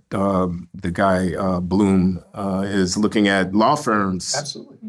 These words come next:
Speaker 1: You know, you got law firms bringing in associates, and they're worried about racial representation, and, you know, so it could, it could get out of hand.
Speaker 2: It could be. I mean, it all depends on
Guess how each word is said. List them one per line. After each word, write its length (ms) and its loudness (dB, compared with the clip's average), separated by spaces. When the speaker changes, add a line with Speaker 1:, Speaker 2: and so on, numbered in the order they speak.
Speaker 1:
You 100 -2
know, 60 2
you 120 0
got 180 0
law 180 4
firms 260 -2
bringing 300 2
in 100 2
associates, 640 2
and 140 0
they're 80 0
worried 240 2
about 340 0
racial 340 0
representation, 1000 -2
and, 380 -2
you 160 -4
know, 220 -4
so 500 -4
it 140 -4
could, 200 -2
it 160 -4
could 140 -2
get 120 0
out 140 2
of 60 -4
hand. 340 0
Speaker 2:
It 160 -2
could 200 -2
be. 80 -6
I 80 0
mean, 160 0
it 100 2
all 160 4
depends 480 -4
on 580 -2